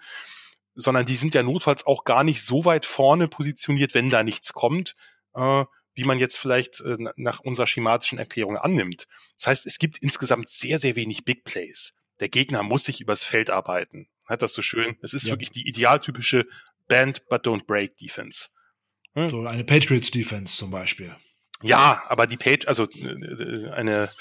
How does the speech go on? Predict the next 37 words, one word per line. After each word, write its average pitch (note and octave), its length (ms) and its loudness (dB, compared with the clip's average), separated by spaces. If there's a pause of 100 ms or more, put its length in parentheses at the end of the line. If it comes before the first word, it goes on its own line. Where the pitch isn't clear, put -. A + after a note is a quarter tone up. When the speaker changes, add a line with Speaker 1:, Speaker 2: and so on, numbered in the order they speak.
(180)
Speaker 1:
eine A#2 120 -2
Patriots - 460 0
Defense, C3+ 300 -4
wobei C3+ 160 4
die C3 100 0
letzte D#3 340 2
jetzt, C#3 360 -2
äh, B2 360 0
letztes C3 380 -2
Jahr B2+ 160 2
haben B2+ 120 -2
die A#2 80 -6
ja A#2 100 4
in A#2 80 0
der A2+ 100 0
Tat B2 300 2
auch A#2 100 0
sehr, B2 220 2
sehr A#2+ 160 2
wenig A2+ 240 -6
Yards A#2+ 320 2
zugelassen. G#2 480 -4
Bei A2+ 120 2
den, A2 200 -2 (360)
bei A2+ 100 -2
den A2 180 -2 (320)
Cover D3 260 4
und A#2 160 0
Tampa D#3 300 2
Twos D3 420 -2
ist B2 120 -6
es B2 140 -4
oft - 240 -2
so B2+ 120 -4
gewesen, A#2 300 -4
dass A2 160 -4
die G#2+ 160 -6